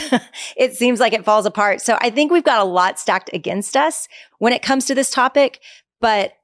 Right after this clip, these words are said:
I mean, so in that regard, it felt like I am pushing people to do something uncomfortable. I am pushing people to do something very, uh, against our culture and even against maybe some of the values that they were raised with. You know, I,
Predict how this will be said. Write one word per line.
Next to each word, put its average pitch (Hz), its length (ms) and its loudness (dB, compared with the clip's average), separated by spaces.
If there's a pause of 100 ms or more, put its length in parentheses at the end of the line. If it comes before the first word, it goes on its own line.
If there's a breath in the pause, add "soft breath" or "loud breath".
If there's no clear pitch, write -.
(260)
I 185 180 0
mean, 190 340 -4
so 214 240 2
in 220 140 0
that 240 200 0
regard, 202 460 0
it 233 180 2
felt 226 260 0
like 214 360 -2
I 202 160 0
am 196 180 -2
pushing 262 520 0
people 208 300 -6
to 190 80 -2
do 190 120 -6
something 185 320 -8
uncomfortable. 233 720 -4 (340 loud breath)
I 202 100 -2
am 202 100 -4
pushing 247 500 0
people 220 360 -4
to 202 80 -8
do 190 140 -6
something 180 560 -6
very, 214 500 0 (280 loud breath)
uh, - 120 -2
against 214 340 -2
our 180 100 2
culture 247 480 -4 (400 loud breath)
and 208 420 -2
even 220 200 -2
against 233 320 -2
maybe 220 320 0
some 220 180 -2
of 196 60 0
the 185 60 -2
values 208 500 -2
that 185 240 -2
they 190 100 0
were 185 140 -2
raised 196 340 -4
with. - 240 -10
You 208 60 -6
know, 185 80 0
I, 208 120 0